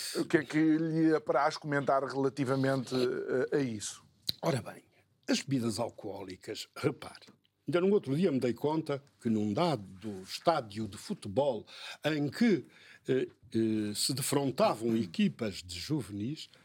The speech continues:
Speaker 2: havia, eh, no painel, eh, em derredor do estádio, publicidade de bebidas alcoólicas.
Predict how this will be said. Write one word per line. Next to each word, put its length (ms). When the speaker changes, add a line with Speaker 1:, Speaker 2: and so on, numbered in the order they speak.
Speaker 2:
havia, 680
eh, 220
no 220
painel, 680
eh, 140
em 220
derredor 600
do 120
estádio, 560
publicidade 800
de 100
bebidas 380
alcoólicas. 1040